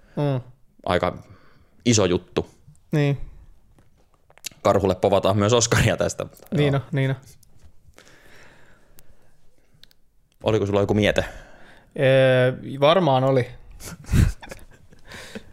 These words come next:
Speaker 1: Sitä en tiedä, mikä se sitten oli, mutta niin tota.
Speaker 2: Niin, oltiin maisemissa ainakin.
Speaker 1: Mm, niin. Niin, siis vaan, että kuvaus, kuvaus oli tosiaan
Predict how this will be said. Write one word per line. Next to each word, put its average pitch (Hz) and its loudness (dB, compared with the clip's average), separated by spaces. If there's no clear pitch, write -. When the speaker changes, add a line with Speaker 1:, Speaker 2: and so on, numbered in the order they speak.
Speaker 1:
Sitä 147 0
en 139 2
tiedä, 131 4
mikä 139 0
se 135 0
sitten 127 -2
oli, 123 -2
mutta - -6
niin - -6
tota. 52 -6
Speaker 2:
Niin, 101 2
oltiin 101 2
maisemissa 98 -2
ainakin. 73 -8
Speaker 1:
Mm, 139 -2
niin. 135 -2
Niin, 208 0
siis 185 -4
vaan, 180 2
että 165 -6
kuvaus, 139 0
kuvaus 135 2
oli 139 -2
tosiaan 127 -2